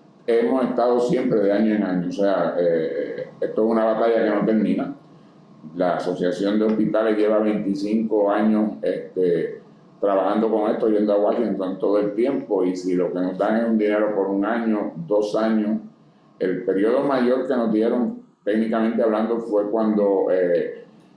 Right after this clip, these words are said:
eh, hubo el, el, el cambio de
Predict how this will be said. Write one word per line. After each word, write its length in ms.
eh, 1000
hubo 500
el, 460
el, 140
el 200
cambio 540
de 460